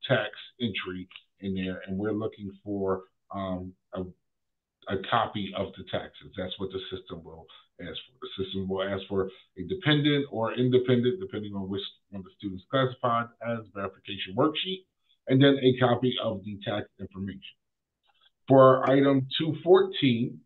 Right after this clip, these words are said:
again, a dependent or independent verification worksheet, depending on the student. And then we will ask for a non-filing form because two fourteen indicates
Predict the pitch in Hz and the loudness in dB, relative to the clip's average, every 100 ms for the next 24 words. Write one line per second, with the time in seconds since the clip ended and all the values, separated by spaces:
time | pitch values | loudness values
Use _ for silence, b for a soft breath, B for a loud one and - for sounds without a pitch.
0 | _ 110 107 127 123 107 104 92 98 131 | _ -2 4 6 4 0 -2 -4 0 2
1 | 120 117 101 107 104 - 104 95 101 92 | 2 0 -2 -6 -2 -2 -2 -4 -6 -8
2 | 90 95 95 95 143 147 156 123 - - | -8 -8 -6 0 0 2 -2 -4 -6 -8
3 | 101 92 - - 151 151 139 - B B | -10 -12 -20 -6 0 0 -2 -10 B B
4 | B _ 147 135 160 160 147 139 131 123 | B _ 4 6 6 4 4 4 2 -2
5 | 117 120 - 120 117 117 107 104 110 110 | -2 -2 -2 -4 -4 -6 -6 -4 -4 -4
6 | 110 104 - 135 135 127 101 _ 104 104 | -6 -10 2 4 4 2 -4 _ -10 -10
7 | 101 98 - 95 - 95 - 113 117 117 | -14 -20 -8 -8 -8 -12 -10 -8 -6 -8
8 | 104 98 95 95 95 92 | -12 -14 -20 -14 -12 -12